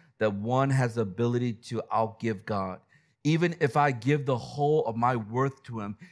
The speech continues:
he will find a way to give back to me much more than I gave."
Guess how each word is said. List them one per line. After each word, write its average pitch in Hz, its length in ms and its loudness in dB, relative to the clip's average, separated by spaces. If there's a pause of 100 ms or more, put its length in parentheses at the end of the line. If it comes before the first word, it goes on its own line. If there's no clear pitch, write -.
(120)
he - 160 0
will 143 160 2
find 147 380 2
a 160 60 4
way 123 340 2
to 120 160 -10
give 123 340 -2
back 123 300 0
to 123 100 -10
me 113 300 -4 (160)
much 131 340 -2
more 113 400 -4 (220)
than 101 160 -4
I 98 140 -4
gave." 82 340 -10